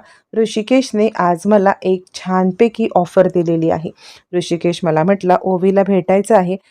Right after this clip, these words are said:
तर आमच्या घरी येऊन राहा." आता काही दिवस मी न, मी चाललेली आहे माझ्या मोठ्या मुलाच्या घरी. काही झालं तरीसुद्धा माझं ऋषिकेशवरती किती प्रेम आहे तुम्हाला माहिती आहे ना? तर तुम्ही काय करा माहिती आहे का, तुम्हीसुद्धा माझ्यासोबत चला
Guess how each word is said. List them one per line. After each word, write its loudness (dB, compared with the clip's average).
तर -6
आमच्या 2
घरी 2
येऊन -2
राहा." -2
आता 2
काही -2
दिवस 0
मी 2
न, 0
मी 2
चाललेली 0
आहे 0
माझ्या 4
मोठ्या 0
मुलाच्या 0
घरी. -2
काही 0
झालं 2
तरीसुद्धा 0
माझं 0
ऋषिकेशवरती 0
किती -2
प्रेम 2
आहे 4
तुम्हाला 2
माहिती 0
आहे 4
ना? -2
तर 0
तुम्ही -2
काय 0
करा 0
माहिती -4
आहे 4
का, 2
तुम्हीसुद्धा 0
माझ्यासोबत 2
चला 6